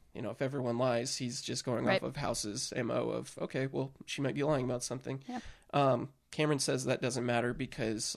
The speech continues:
Speaker 1: uh, her smears show no indication of parasites. Um, House suggests a tumor, but Foreman,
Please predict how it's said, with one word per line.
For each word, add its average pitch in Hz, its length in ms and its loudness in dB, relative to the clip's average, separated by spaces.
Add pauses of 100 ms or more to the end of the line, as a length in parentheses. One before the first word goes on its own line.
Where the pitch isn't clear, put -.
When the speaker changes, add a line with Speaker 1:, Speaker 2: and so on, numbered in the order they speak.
Speaker 1:
uh, 117 280 0
her 120 500 0
smears 135 640 2
show 131 280 2
no 123 240 2
indication 123 500 -4
of - 60 -10
parasites. - 600 -4 (640)
Um, 120 400 0 (840)
House 151 320 2
suggests 135 580 0
a - 60 -4
tumor, 180 420 2 (160)
but 131 180 0
Foreman, 139 600 2